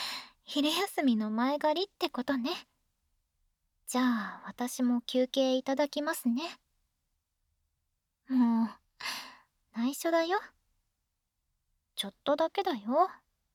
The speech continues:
<sighs> うん、ありがとう。本当にずいぶん慣れてきたよ。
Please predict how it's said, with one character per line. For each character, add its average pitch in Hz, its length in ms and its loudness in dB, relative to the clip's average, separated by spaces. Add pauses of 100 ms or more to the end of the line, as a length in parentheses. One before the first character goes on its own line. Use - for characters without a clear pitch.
(1120)
<sighs> - 2750 -18
う 294 60 -2
ん、 359 120 -4 (920)
あ 240 100 -2
り 285 140 -2
が - 120 2
と 285 160 -2
う。 269 160 -2 (680)
本 339 300 0
当 392 180 2
に 392 180 0
ず 403 180 0
い 415 80 2
ぶ 349 140 0
ん 277 160 0
慣 311 60 -2
れ 330 100 0
て 285 140 0
き - 100 -10
た 262 100 0
よ。 226 160 -2